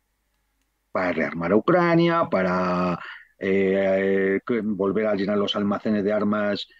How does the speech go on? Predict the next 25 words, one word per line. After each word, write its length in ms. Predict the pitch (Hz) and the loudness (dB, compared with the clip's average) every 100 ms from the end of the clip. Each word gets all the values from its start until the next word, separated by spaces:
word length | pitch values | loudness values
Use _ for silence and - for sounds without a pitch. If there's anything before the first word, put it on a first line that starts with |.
| _ _ _ | _ _ _
eh, 520 | 104 104 104 104 107 | -2 2 2 4 4
de 80 | 107 | 2
la 100 | 127 | 2
otan, 420 | 170 - 165 180 - _ | 0 0 -2 -4 -8 _
esto 160 | - | -10
puede 180 | - 87 | -10 -8
ser 260 | - 101 90 | 0 0 2
dos, 340 | 101 113 - | 2 2 -2
tres, 220 | 95 104 - | -2 -2 -2
cuatro 300 | 95 98 - | -4 -4 -4
años, 520 | 175 190 - - - _ _ | 0 0 0 -12 -20 _ _
cinco 320 | - 104 73 | -6 -6 -4
años, 420 | 147 226 - - _ _ _ _ _ _ | 0 0 -2 -12 _ _ _ _ _ _
porque 240 | - 98 80 | -6 -4 -6
en 100 | 69 | -6
menos 260 | 90 113 | -6 -6
tiempo 280 | - 117 160 | 0 0 0
tampoco 380 | 120 117 110 139 | -6 -6 -4 -2
lo 60 | 87 | -2
van 140 | 80 | -6
a 60 | - | -12
conseguir. 380 | 82 - _ _ _ _ _ _ _ - - _ _ | -12 -12 _ _ _ _ _ _ _ -20 -20 _ _
Con 100 | 139 | -2
lo 100 | 143 | 0
cual, 320 | 160 131 131 | 0 0 -2